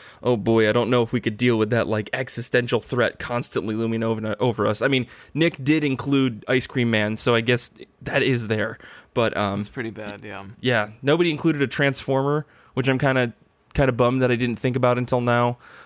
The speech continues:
Speaker 1: Um, no Teenage Mutant Ninja Turtles. But,
Speaker 2: I didn't
Speaker 1: uh,
Speaker 2: put 'em on 'cause I didn't wanna have to share pizza, and
Speaker 1: I
Speaker 2: they would
Speaker 1: see.
Speaker 2: eat all the pizza.
Speaker 1: I see. Yeah, I guess that, that kinda re-, leaves the last question. Was there anybody that you guys were considering that didn't make it to the list?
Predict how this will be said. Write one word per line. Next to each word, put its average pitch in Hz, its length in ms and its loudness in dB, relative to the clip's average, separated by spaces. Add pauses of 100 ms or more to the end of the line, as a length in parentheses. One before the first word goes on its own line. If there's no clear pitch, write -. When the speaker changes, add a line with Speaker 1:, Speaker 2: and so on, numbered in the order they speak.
(120)
Speaker 1:
Um, 101 400 -2 (280)
no 135 140 4
Teenage 135 320 0
Mutant 127 300 0
Ninja 110 80 -8
Turtles. 120 560 0 (440)
But, 120 120 2
Speaker 2:
I - 20 4
didn't 110 200 2
Speaker 1:
uh, 107 80 0
Speaker 2:
put 143 100 0
'em 123 120 -2
on 117 200 0
'cause - 120 -10
I 107 120 -2
didn't 110 180 -8
wanna 104 220 -6
have 110 180 -6
to 110 80 -14
share 104 240 -6
pizza, 90 580 -10
and 92 380 -10
Speaker 1:
I 127 140 -2
Speaker 2:
they 117 80 -2
would 101 80 -6
Speaker 1:
see. 104 100 -8 (140)
Speaker 2:
eat 90 100 -12
all 98 240 -10
the - 80 -20
pizza. - 540 -16
Speaker 1:
I 107 120 -2
see. 95 300 -6 (260)
Yeah, 156 140 4
I 147 120 2
guess 160 180 -2
that, 160 160 -4
that 143 320 -2
kinda 156 200 0
re-, 143 240 0
leaves 143 260 0
the 135 80 2
last 127 260 0
question. 139 420 -2
Was 120 160 0
there 123 140 4
anybody 139 380 2
that 127 100 -4
you 120 120 -4
guys 123 220 2
were 123 80 2
considering 127 640 0
that 113 180 -4
didn't 117 220 -4
make 120 180 -2
it 135 80 -4
to 135 80 -4
the 127 100 2
list? 131 380 0